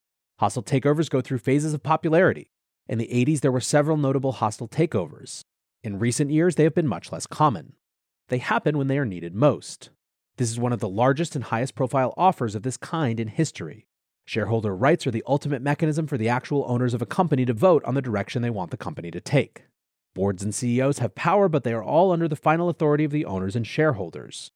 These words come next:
It's a beautiful check and balance. Shareholders can flex and remove board members and C E Os just like Atlas shrugging the earth off his shoulders. This move will change not just Twitter, but it places all public companies on notice. Neglect your owners and you may be sent packing.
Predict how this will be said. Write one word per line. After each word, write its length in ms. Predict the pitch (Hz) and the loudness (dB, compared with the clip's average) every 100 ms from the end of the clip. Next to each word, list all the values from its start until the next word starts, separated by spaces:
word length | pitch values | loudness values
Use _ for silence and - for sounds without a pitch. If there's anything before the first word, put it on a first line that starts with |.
| _ _ | _ _
It's 100 | 113 | -10
a 60 | - | -2
beautiful 380 | 131 151 143 151 | 2 4 2 -2
check 260 | - 85 | -2 -6
and 100 | 92 | -2
balance. 600 | 117 135 98 - - - _ _ _ _ - | 2 2 0 -6 -18 -18 _ _ _ _ -4
Shareholders 500 | 127 110 120 117 - | 0 2 2 0 -2
can 140 | 101 | -8
flex 380 | - 165 180 - | -2 0 0 0
and 100 | 120 | -2
remove 320 | 113 120 104 | 0 0 0
board 220 | 123 143 | 2 2
members 260 | 147 143 113 | 2 0 -4
and 100 | 101 | -6
C 280 | - 110 110 | -4 0 2
E 40 | |
Os 220 | 160 180 | 4 4
just 200 | - 143 | 0 0
like 160 | 139 - | -2 0
Atlas 300 | 135 147 160 | -2 0 -2
shrugging 340 | - 147 143 | 2 2 2
the 100 | 143 | 0
earth 200 | 110 107 | -2 -4
off 160 | 95 92 | -6 -8
his 80 | 104 | -2
shoulders. 680 | - 175 104 - - - - _ _ _ | 2 4 2 -8 -16 -20 -20 _ _ _
This 140 | - - | -8 0
move 180 | 135 127 | 0 0
will 80 | |
change 400 | 120 143 143 117 | -2 0 0 0
not 160 | 135 156 | -2 -2
just 200 | 180 - | -4 -6
Twitter, 300 | - 220 135 | 2 4 4
but 220 | 113 127 | 2 0
it 120 | 131 | 0
places 360 | - 165 156 147 | 2 2 2 -2
all 300 | - 139 180 | 2 4 4
public 260 | - 170 - | 2 -2 -2
companies 400 | 165 160 170 143 | -2 0 0 0
on 180 | 139 | 0
notice. 520 | 147 185 127 - - - _ _ _ | 4 4 2 -4 -8 -12 _ _ _
Neglect 380 | 107 104 131 - | -6 0 0 0
your 100 | 127 | -2
owners 320 | 139 170 180 143 | 2 2 2 0
and 100 | 101 | -2
you 80 | |
may 160 | 95 143 | 0 0
be 100 | 156 | 0
sent 260 | - 135 135 | 0 -2 0
packing. 420 | - 147 - | 0 0 -6